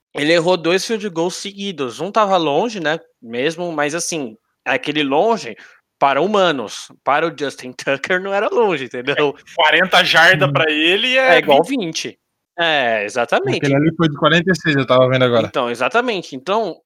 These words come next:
Speaker 1: é longe, é longe, mas um cara do calibre dele, sendo ele, que é um cavalo, né, não é longe.
Speaker 2: Uhum.
Speaker 1: Então, o vento realmente atrapalhou muito. Até fico em dúvida se no segundo que ele errou, estava ventando bastante. Talvez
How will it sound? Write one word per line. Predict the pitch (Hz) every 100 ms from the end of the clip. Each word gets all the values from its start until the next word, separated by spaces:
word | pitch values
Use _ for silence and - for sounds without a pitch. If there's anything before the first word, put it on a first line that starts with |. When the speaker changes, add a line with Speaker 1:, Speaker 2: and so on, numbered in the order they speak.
| _
Speaker 1:
é | 175 175
longe, | 208 190 147 117
é | 123
longe, | 180 320 196 139 127
mas | 127 151 147 - _ _ _ _ -
um | 143 151
cara | 156 180 190
do | 170
calibre | - 147 160 185 196
dele, | 151 147 123
sendo | - 190 214 160
ele, | 185 202 135 107 _ _ _ _ -
que | 147
é |
um | 165
cavalo, | 165 123 117 135 185 156
né, | 123 139 151 _ -
não | 392 427
é |
longe. | 311 196 131 107
Speaker 2:
Uhum. | 143 - _
Speaker 1:
Então, | 156 156 185 208 220 220 214
o | 196
vento | 160 190 202
realmente | 196 208 208 196 180
atrapalhou | 180 170 170 151 165
muito. | 139 160 190 - 127 - -
Até | 180 240
fico | 240 262 262
em | 208
dúvida | 226 190 185
se | -
no | 185
segundo | 190 180 160 220 220
que | 202
ele | 160
errou, | 143 185 190 - _
estava | 160 - 208 233
ventando | 214 208 208 208
bastante. | 196 214 - 170 151 - 127
Talvez | 220 262 277